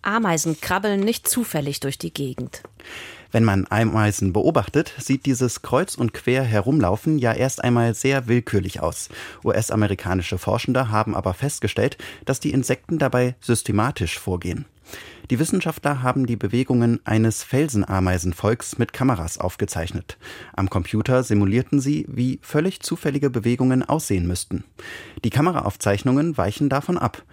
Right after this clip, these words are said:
Speaker 2: Die Tiere wenden sich in regelmäßigen Abständen immer abwechselnd nach links und nach rechts und gehen dann wieder etwas geradeaus. So erkundeten sie ihr Umfeld sehr effizient und suchten eine bestimmte Gegend nur selten zweimal ab,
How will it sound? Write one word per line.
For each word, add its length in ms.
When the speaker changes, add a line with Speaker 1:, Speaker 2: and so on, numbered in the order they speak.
Speaker 2:
Die 80
Tiere 320
wenden 320
sich 260
in 140
regelmäßigen 640
Abständen 600
immer 320
abwechselnd 580
nach 160
links 320
und 160
nach 160
rechts 340
und 120
gehen 220
dann 300
wieder 320
etwas 400
geradeaus. 680
So 120
erkundeten 580
sie 160
ihr 140
Umfeld 480
sehr 260
effizient 640
und 160
suchten 340
eine 240
bestimmte 400
Gegend 420
nur 120
selten 360
zweimal 380
ab, 220